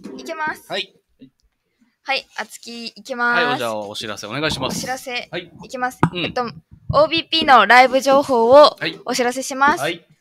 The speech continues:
Speaker 1: まず二月、みんなメモしててください。いっぱいあるので。
Speaker 2: そうだ、たくさん
Speaker 1: うん。たくさんあります。
Speaker 2: 来てたね。うん。
Speaker 1: たくさんあるのでメモしててください。
Speaker 2: はい。
Speaker 1: 二月の二十五日、
Speaker 2: うん。
Speaker 1: 日曜日にニューワールドオーダーミニに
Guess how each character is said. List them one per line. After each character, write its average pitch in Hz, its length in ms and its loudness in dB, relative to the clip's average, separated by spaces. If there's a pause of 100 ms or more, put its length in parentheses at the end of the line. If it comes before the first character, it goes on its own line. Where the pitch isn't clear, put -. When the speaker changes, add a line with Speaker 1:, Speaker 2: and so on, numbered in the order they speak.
(160)
Speaker 1:
ま 190 120 -4
ず 247 120 -10
二 269 180 -4
月、 285 540 2 (320)
み 330 140 2
ん 359 40 2
な 370 80 10
メ 339 160 10
モ 381 160 8
し - 100 0
て 330 120 -2
て - 80 -6
く 285 80 4
だ 269 80 8
さ 269 120 2
い。 - 100 2
い - 60 -4
っ - 100 -10
ぱ 294 140 12
い - 40 12
あ - 40 10
る 269 60 10
の 247 120 2
で。 214 100 6
Speaker 2:
そ 240 60 6
う - 20 4
だ、 170 100 2
た 262 140 2
く - 100 -8
さ 320 220 8
ん 302 60 2
Speaker 1:
う - 20 0
ん。 - 140 -10
た 359 120 2
く - 60 -2
さ 381 120 8
ん - 20 12
あ 349 40 10
り 339 100 4
ま 330 120 6
す。 - 120 -6
Speaker 2:
来 - 20 -
て - 40 -20 (160)
た 147 60 -6
ね。 143 80 -4
う - 120 -14
ん。 - 40 -20
Speaker 1:
た 269 80 -12
く - 60 -16
さ - 80 2
ん - 20 4
あ 277 40 4
る 277 80 2
の 254 100 0
で 226 100 -2
メ 240 140 -6
モ 247 100 -8
し - 60 -12
て 226 100 -12
て 214 80 -14
く - 80 -10
だ 208 100 -6
さ 233 180 -4
い。 - 20 4
Speaker 2:
は 214 80 2
い。 143 140 -12 (260)
Speaker 1:
二 330 160 -2
月 381 340 2
の 294 260 4 (280)
二 311 120 -6
十 320 240 -2
五 226 160 -4
日、 226 440 -8
Speaker 2:
う 131 60 -12
ん。 117 140 -10
Speaker 1:
日 254 280 -8
曜 330 200 0
日 208 200 -8 (440)
に 320 220 -10
ニ 247 160 -2
ュ 285 60 4
ー 285 40 4
ワ 277 140 8
ー 269 60 8
ル 269 80 2
ド 254 180 2
オ 254 80 4
ー - 20 -10
ダ 208 160 2
ー 202 40 -2
ミ 277 180 -4
ニ 233 480 -4
に - 240 -4